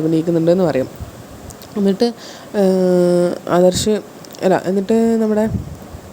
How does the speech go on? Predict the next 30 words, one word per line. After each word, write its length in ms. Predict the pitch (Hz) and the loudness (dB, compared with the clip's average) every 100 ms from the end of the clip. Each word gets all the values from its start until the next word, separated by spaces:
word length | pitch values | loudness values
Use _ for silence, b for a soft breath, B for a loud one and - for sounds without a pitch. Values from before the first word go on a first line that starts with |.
| - | 2
ദേവയാനി 380 | 185 180 196 220 185 | 4 4 4 2 2
അങ്ങോട്ടേക്ക് 300 | 165 165 165 | 2 0 -2
പോകും. 160 | 151 127 - - 254 | -6 -6 -12 -6 2
അത് 100 | 220 | 4
കഴിഞ്ഞ് 220 | 226 247 240 | 6 6 4
ന-, 140 | 202 202 | 4 4
നയനയും 460 | 196 196 208 226 240 | 4 6 4 4 4
നന്ദുവും, 480 | 202 190 190 208 214 - | 2 2 4 4 2 2
ഏ, 20 | 190 190 | 4 6
ഒരുമിച്ച് 320 | 190 196 196 208 | 6 4 2 2
കിടക്കുന്നുണ്ടാവും. 720 | 175 170 185 180 175 170 247 B B B - | 2 2 2 2 4 2 0 B B B -12
പക്ഷേങ്കിൽ 380 | - - 196 208 208 | -6 -2 2 4 4
നയനയ്ക്കാണെങ്കിൽ 600 | 185 175 185 196 196 202 190 | 4 4 2 2 2 4 4
ഉറക്കമൊന്നും 340 | 175 185 190 185 | 4 2 4 4
വരുന്നില്ല. 280 | 175 175 170 | 4 2 2
ഈ 80 | 170 | 0
ആദർശിൻ്റെ 400 | 170 165 180 180 175 | 0 0 0 2 2
കാര്യമൊക്കെ 320 | 175 170 180 | 0 0 0
ആലോചിച്ചിട്ട്, 420 | 170 170 - 185 185 | 2 0 0 -2 0
നന്ദു 200 | 170 170 | 0 2
നാളെ 160 | 170 175 | 2 2
പോകുന്ന 240 | 175 170 170 | 2 2 2
കാര്യമൊക്കെ 320 | 165 170 - 170 | 2 2 2 0
ആലോചിച്ചിട്ട് 280 | 175 180 170 | 2 2 2
ആ, 40 | - 175 | 0 0
നയനയ്ക്ക് 340 | 170 165 160 185 | 2 2 2 2
ഉറക്കം 220 | 160 175 175 | 2 2 2
വരുന്നില്ല. 280 | 160 165 175 170 | 4 2 2 2
നയന, 220 | 165 185 - B B B B | 2 0 -2 B B B B
ഏ, 40 | - | -6